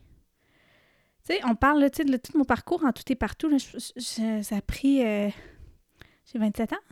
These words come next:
ça a pris dix ans. <laughs> Dix ans d'école. Dix ans d'école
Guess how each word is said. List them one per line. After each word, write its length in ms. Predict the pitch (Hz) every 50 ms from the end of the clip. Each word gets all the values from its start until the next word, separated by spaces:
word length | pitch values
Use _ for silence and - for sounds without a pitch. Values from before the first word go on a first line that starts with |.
| _ _
ça 120 | - 254
a 20 | -
pris 140 | - -
dix 120 | 208 202 214
ans. 100 | 226 - -
<laughs> 800 | 262 - - 330 - - - - - - - - - - - -
Dix 360 | 285 233 220 - 262 220 262
ans 100 | 254 254
d'école. 440 | 226 214 - 233 226 220 208 202 - - - - - - - - - - - - - - 247
Dix 160 | 226 233 285
ans 100 | 330 339
d'école 680 | 294 269 233 - 277 262 254 262 277 330 349 302 240